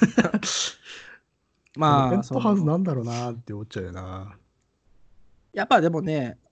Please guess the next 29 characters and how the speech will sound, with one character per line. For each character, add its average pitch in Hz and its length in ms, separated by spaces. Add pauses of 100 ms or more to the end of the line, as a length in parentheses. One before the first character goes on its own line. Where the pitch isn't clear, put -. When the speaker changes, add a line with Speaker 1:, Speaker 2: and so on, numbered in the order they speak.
(100)
Speaker 2:
俺 151 180
は 170 120
や 175 80
っ 175 80
ぱ 120 160
あ 127 60
そ - 120
こ 220 140
が 208 100
一 - 160
番 156 80
良 175 60
か 208 80
っ - 60
た 135 120
な。 135 240 (1400)
あ 113 200
の 104 1040 (340)
ー、 127 100
迎 160 200
え 165 60
て 180 140
も 147 140
い 131 60
な 135 120
い 131 60
も 131 160
の 135 140
を 117 320